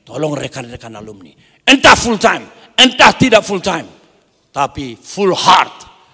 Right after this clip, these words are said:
katakan, "Pekerjaan Tuhan, makananku." Tiga D, doakan pekerjaan Tuhan. Dukung dengan dana pekerjaan Tuhan. Terlibat dalam pekerjaan Tuhan. Puji Tuhan,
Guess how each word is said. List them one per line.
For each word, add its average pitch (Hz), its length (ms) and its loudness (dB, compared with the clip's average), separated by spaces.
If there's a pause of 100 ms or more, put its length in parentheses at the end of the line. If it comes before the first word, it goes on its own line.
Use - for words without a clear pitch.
(200)
katakan, 123 640 -16
"Pekerjaan 117 560 -12
Tuhan, 104 320 -20 (480)
makananku." 98 720 -18 (400)
Tiga 151 240 -4
D, 131 320 -10 (240)
doakan 123 640 -10
pekerjaan 98 480 -20
Tuhan. - 300 -20 (880)
Dukung 294 400 0
dengan 135 320 -10
dana 135 320 -6
pekerjaan 101 480 -20
Tuhan. - 320 -20 (720)
Terlibat 143 560 -8
dalam 107 240 -14
pekerjaan - 480 -20
Tuhan. - 280 -20 (440)
Puji 135 320 -14
Tuhan, 110 320 -20